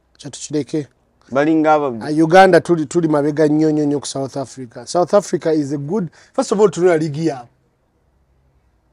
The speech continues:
Speaker 2: Eh,
Speaker 1: By them
Speaker 2: tuge-, tugenda ne tuzannyirayo ne tu-, ne tukola bulungi.
Speaker 1: Eh, tunula ligi
Speaker 2: Over
Speaker 1: yaabwe.
Speaker 2: South Africa, Denson Nyango.
Speaker 1: Yes.
Speaker 2: Uh,
Speaker 1: But what I'm saying, we look at their league. Look at, we are looking at South Africa. We are not looking at our Ugandan team.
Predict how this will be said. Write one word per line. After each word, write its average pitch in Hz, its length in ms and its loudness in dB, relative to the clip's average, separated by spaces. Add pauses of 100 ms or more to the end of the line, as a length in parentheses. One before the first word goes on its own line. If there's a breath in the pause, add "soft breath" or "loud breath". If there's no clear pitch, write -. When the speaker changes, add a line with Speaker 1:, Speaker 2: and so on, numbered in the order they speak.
(200)
Speaker 2:
Eh, 120 140 -6
Speaker 1:
By 185 120 -2
them 226 220 8
Speaker 2:
tuge-, 233 100 -4
tugenda 175 340 0
ne 185 60 -2
tuzannyirayo 190 640 4
ne 170 140 2
tu-, 160 360 -2
ne 117 140 -6
tukola 156 300 2
bulungi. 156 380 0
Speaker 1:
Eh, 254 720 6 (420)
tunula 262 300 8
ligi 247 140 8
Speaker 2:
Over 180 120 8
Speaker 1:
yaabwe. 190 560 12
Speaker 2:
South 143 180 4
Africa, 143 440 -2 (400)
Denson 127 540 -2
Nyango. 120 600 -2
Speaker 1:
Yes. - 440 -6
Speaker 2:
Uh, 110 380 0
Speaker 1:
But 208 120 4
what 285 120 6
I'm 220 140 4
saying, 247 300 2
we 185 80 -2
look 202 320 -2
at 175 140 4
their 180 160 4
league. 180 160 6
Look 269 180 2
at, 196 160 4
we 208 120 2
are 220 40 4
looking 220 200 0
at 147 100 0
South 160 200 -4
Africa. 151 380 -6 (280)
We 185 160 -4
are 196 100 0
not 202 40 -2
looking 180 260 0
at 147 140 -2
our 160 140 4
Ugandan 156 460 0
team. 127 260 -8